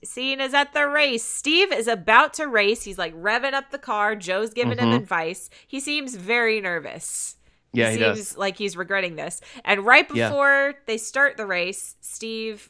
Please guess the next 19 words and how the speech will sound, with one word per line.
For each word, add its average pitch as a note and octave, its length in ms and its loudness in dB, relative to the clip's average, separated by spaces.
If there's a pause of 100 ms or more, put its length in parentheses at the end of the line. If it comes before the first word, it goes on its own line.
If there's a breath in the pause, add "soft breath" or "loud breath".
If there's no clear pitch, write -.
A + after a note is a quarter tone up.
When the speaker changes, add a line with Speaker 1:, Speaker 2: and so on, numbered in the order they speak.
(260)
Speaker 1:
jumps, G#3+ 380 -6
he F3+ 160 -12
turns C4+ 280 -4
off B3+ 140 2
the A#3+ 60 -18
car, G#3+ 200 -2
he G3 80 -2
jumps F#3+ 300 -8
out, F3+ 340 -2 (320 soft breath)
and F#3+ 140 -10
he's G#3 300 -8
upset G#3+ 400 -2
because F#3 400 -6
Frank's G3 420 -8
girlfriend F3 560 -6
is C#3+ 100 -14
calling D#3 380 -6
the C#3 100 -16
race. - 640 -10